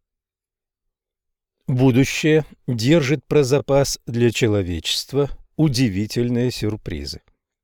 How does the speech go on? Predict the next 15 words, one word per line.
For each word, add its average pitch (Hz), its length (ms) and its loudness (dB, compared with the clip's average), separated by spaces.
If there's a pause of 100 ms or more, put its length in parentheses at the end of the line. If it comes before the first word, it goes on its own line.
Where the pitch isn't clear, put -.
(1000)
Когда 139 580 4
придет 117 560 0
день 107 240 0
полного 95 580 0
откровения, 165 840 2 (340)
тогда 117 420 4
человечество 95 880 -4
станет 160 680 0
совсем 185 640 2
взрослым 113 680 0 (360)
и 143 140 4
поверит 139 720 0 (100)
в 110 200 -4
детские 107 680 -2 (160)
сказки. - 840 -8